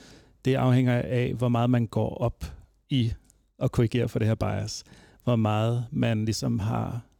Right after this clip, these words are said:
øh, foden på bolden-agtigt. Øhm, lige nu, der er der et kapløb mellem alle de her virksomheder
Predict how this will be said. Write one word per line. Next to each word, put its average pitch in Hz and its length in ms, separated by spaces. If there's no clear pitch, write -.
øh, 57 460
foden 120 260
på 120 80
bolden-agtigt. 87 680
Øhm, 123 440
lige 135 180
nu, 135 160
der 127 120
er 127 160
der 127 120
et 113 280
kapløb 143 540
mellem 123 280
alle 123 160
de 127 100
her 127 60
virksomheder 123 480